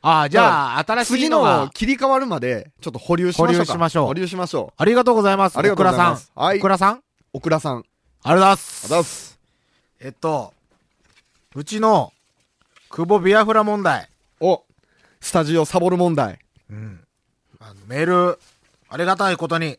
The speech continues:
Speaker 2: うん。
Speaker 1: いただいております。
Speaker 2: あら、みんな優しい。
Speaker 1: 読みます。
Speaker 2: はい。
Speaker 1: これはもう久保さんに伝えました。
Speaker 2: はい。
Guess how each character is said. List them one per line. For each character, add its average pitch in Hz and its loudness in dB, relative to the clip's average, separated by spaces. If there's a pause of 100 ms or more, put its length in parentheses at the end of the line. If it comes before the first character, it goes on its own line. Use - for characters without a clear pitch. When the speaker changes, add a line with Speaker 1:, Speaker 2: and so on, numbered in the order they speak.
(140)
Speaker 2:
う 123 -4
ん。 147 -4 (220)
Speaker 1:
い 113 -20
た 202 0
だ 220 2
い 214 0
て 208 -2
お 208 2
り 202 2
ま 185 2
す。 - -20
Speaker 2:
あ 104 -8
ら、 147 -2
み 104 -12
ん 110 -8
な 123 -4
優 156 -4
し 151 -4
い。 190 -2 (580)
Speaker 1:
読 190 2
み 226 4
ま 226 4
す。 - -14
Speaker 2:
は 175 0
い。 202 -2 (280)
Speaker 1:
こ 185 2
れ 220 6
は 226 6
も 214 -2
う - -6
久 214 0
保 240 4
さ 240 0
ん 233 -6
に 214 -16
伝 240 0
え 254 -2
ま 254 -2
し - -8
た。 208 0
Speaker 2:
は 147 0
い。 - -10